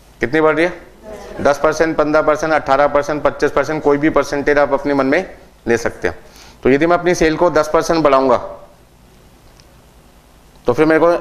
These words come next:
ईबीआईटी पे कितना फ़र्क पड़ा हो? जैसे मैंने पिछले question में एक percentage निकाली थी, वैसे ही निकालूंगा। और यहाँ पे लिखकर फिर क्या निकालूंगा? Operating लीवरेज। समय क्या लगेगा? ज़्यादा।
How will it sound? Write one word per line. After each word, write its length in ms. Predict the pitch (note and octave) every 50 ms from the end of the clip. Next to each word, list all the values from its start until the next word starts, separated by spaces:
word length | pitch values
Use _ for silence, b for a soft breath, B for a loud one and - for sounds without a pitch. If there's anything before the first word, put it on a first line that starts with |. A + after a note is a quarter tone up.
| - - - - - _ _ _ _ _ -
ईबीआईटी 460 | C3+ D3 D3 E3+ E3+ E3+ D#3+ D#3+ E3+
पे 120 | E3 F3 E3
कितना 280 | E3 E3 E3 F3 E3+ E3
फ़र्क 240 | E3 D#3 D#3 - -
पड़ा 140 | D#3 D3+ D3
हो? 120 | C3+ B2+ - - - - - - - - - - - _ -
जैसे 180 | A#2+ B2 -
मैंने 140 | D#3 D#3 D#3
पिछले 280 | D#3 D#3 C#3+ C3 E3+ D#3+
question 260 | D#3 D#3 - F3+ D#3+
में 80 | D#3+ D#3+
एक 320 | E3 - - D3+ C#3 -
percentage 440 | D#3 C#3+ - D#3 D3 C#3 D3+ D#3 D3
निकाली 300 | D3+ D3 D3+ C#3 C#3+ C#3+
थी, 140 | C#3 C3+ - - B B B B B B -
वैसे 220 | A2 B2 A#2+ -
ही 40 | D3+
निकालूंगा। 380 | D3+ C#3 D3 C#3+ D3 C#3+ C#3+ - - - - - _ - - - - - - -
और 160 | - - A#2
यहाँ 140 | B2+ B2+ C3
पे 120 | B2+ D3+ D#3
लिखकर 300 | D3+ D3+ - - D#3+ D#3+
फिर 140 | E3 D#3
क्या 140 | C#3+ D#3 D3+
निकालूंगा? 420 | D3 D3+ C#3 C#3+ C#3+ C#3 C3+ C3 B2+ - - - - _ - _ _ _ -
Operating 380 | - B2 A#2+ B2+ B2+ A#2+ B2 A#2
लीवरेज। 220 | G#2+ G2 F2+ E2+ - - - - - - - - -
समय 260 | - - C3+ D3 D#3
क्या 100 | D3+ D#3+
लगेगा? 320 | D3+ D3+ C#3+ D3+ C#3+ C#3 C3 - - - - - - A#3 - - - - - - - - - - -
ज़्यादा। 220 | A#2 A#2+ B2 -